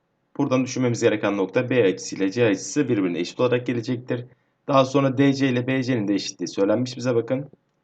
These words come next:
D C ile B C kenarında eşit olduğu söylenmiş.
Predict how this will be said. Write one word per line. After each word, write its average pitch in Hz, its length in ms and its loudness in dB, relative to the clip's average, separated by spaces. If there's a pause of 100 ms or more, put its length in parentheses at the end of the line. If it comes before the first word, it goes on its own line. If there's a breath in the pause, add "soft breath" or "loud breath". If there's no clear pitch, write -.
(200)
D 120 200 4
C 101 180 0
ile 120 340 0
B 113 180 4
C 101 400 -2
kenarında 92 440 0
eşit - 240 -4
olduğu 123 260 0
söylenmiş. 123 540 -4